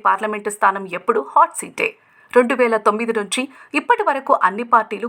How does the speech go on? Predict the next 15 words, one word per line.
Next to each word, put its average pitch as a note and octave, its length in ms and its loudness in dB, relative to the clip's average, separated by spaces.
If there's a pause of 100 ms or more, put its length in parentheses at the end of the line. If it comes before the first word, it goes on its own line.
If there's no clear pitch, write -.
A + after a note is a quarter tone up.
(120)
గెలుపు A#3 320 -2
ధీమాను G3+ 380 -2
వ్యక్తం A3 260 -2 (100)
చేసినప్పటికీ C4 680 -2 (420)
రెండుసార్లు A#3 520 4 (120)
కాంగ్రెస్, D#4 340 0 (280)
ఒకసారి G#4 480 4
టీడీపీకి A#3+ 520 -6 (100)
మల్కాజిగిరి G#3+ 580 0
స్థానం F#3 280 0 (100)
దక్కింది. E3+ 420 -6 (440)
రెండు G#3+ 240 2
వేల G#3+ 160 4 (120)
పంతొమ్మిది G#3 420 -4 (100)
ఎన్నికల్లో A#3 400 -2